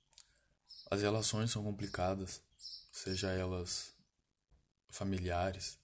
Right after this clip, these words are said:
de amizade, as de poder. E muitas vezes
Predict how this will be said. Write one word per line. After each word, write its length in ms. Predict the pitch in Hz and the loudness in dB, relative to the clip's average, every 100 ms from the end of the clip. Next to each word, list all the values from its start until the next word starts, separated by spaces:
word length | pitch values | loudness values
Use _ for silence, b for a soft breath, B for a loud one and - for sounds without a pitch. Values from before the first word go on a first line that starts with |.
| - | -8
de 100 | 87 | -4
amizade, 640 | 87 85 87 90 95 95 B B B B B B B _ - | -2 0 0 0 -2 -10 B B B B B B B _ -2
as 200 | 90 90 | 0 4
de 100 | 95 | 2
poder. 560 | 95 90 85 87 104 - _ _ _ _ _ _ _ _ _ _ - - _ _ _ _ _ _ _ - _ _ _ _ _ _ _ - _ _ _ _ _ _ - - | 4 2 2 0 -2 -10 _ _ _ _ _ _ _ _ _ _ -20 -20 _ _ _ _ _ _ _ -20 _ _ _ _ _ _ _ -20 _ _ _ _ _ _ -20 -4
E 60 | 101 | 0
muitas 420 | 101 110 120 110 | 2 4 6 6
vezes 480 | 95 104 113 101 | 4 4 0 -4